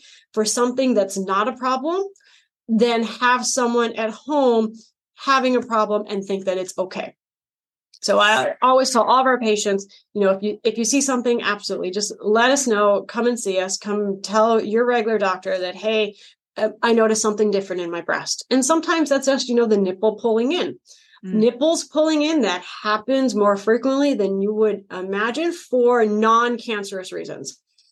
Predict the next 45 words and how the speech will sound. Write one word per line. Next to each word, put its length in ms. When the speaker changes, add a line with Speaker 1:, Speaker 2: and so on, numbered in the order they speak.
Speaker 1:
And 180
so 160
just 300
because 220
it 140
happens, 440
it's 120
not 220
the 140
end 120
of 80
the 60
world, 480
but 240
it's 160
something 300
that 120
we 120
wanna 240
know 180
about. 280
And 100
we 100
wanna 280
make 180
sure 180
there's 220
nothing 320
going 260
on. 140
Speaker 2:
Okay. 520
That's 540
helpful. 500
Very 240
helpful. 540
So 360
I'm 240
sure 240
that 220
there's 240
some 240
really, 360
like, 160
health 380
risk 480